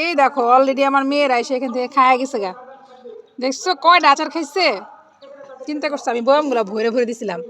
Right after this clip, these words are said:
এই বয়ম থেকে নাই দুইটা, ওইখান থেকে নাই একটা, ওটার থেকে নাই একটা, ওটার থেকে নাই দুইটা, আর এটার থেকে নাই কমপক্ষে চার পাঁচটা। তো এই হইলো আমার মেয়েদের অবস্থা। আমি তো ভরছি, আমি তো জানি কেমনটা। ভইরা আজকে রোদে দিছিলাম, তার থেকে already এদের খাওয়া শুরু হয়ে গেছে।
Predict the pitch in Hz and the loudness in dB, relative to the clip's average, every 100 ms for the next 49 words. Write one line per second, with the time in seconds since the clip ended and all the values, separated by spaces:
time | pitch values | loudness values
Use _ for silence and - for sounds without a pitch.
0 | - - - - - - 262 311 320 330 | -18 -18 -18 -16 -20 -4 2 4 4 4
1 | 330 320 311 294 277 277 247 302 302 254 | 4 2 -2 2 4 4 2 -2 2 4
2 | 202 233 302 277 277 277 269 269 269 262 | 4 4 2 0 0 0 2 4 2 2
3 | 226 220 262 285 262 262 247 - 226 233 | -2 0 -2 -2 -2 -2 -2 -2 -6 -4
4 | 240 254 240 269 240 302 294 220 247 240 | -6 -6 -6 -2 0 2 0 -4 -8 -6
5 | 240 240 269 254 - 233 233 247 - - | -6 -6 -6 -6 -8 -6 -4 -4 -10 -12
6 | - - - 277 247 - - - - - | -18 -20 -20 -16 -16 -16 -18 -16 -10 0
7 | - 339 381 370 349 285 254 277 269 233 | 2 4 4 4 4 2 2 2 2 2
8 | 226 247 - - - - - - 220 247 | 2 0 -4 -6 -8 -8 -14 -10 -4 -2
9 | 277 277 254 233 262 226 226 226 247 220 | -2 0 0 0 -2 -2 -2 0 0 -2
10 | 214 202 196 185 180 - - - - 247 | -4 -6 -6 -10 -10 -16 -20 -20 -10 0
11 | 262 320 349 294 - 277 254 277 294 220 | 2 4 2 0 0 0 0 -2 -8 -6
12 | 185 175 - - - 302 392 359 349 339 | -8 -10 -18 -6 2 2 2 2 2 2
13 | 311 294 294 - 302 - 302 294 233 220 | 2 -2 -4 0 2 2 0 2 4 2
14 | - | -4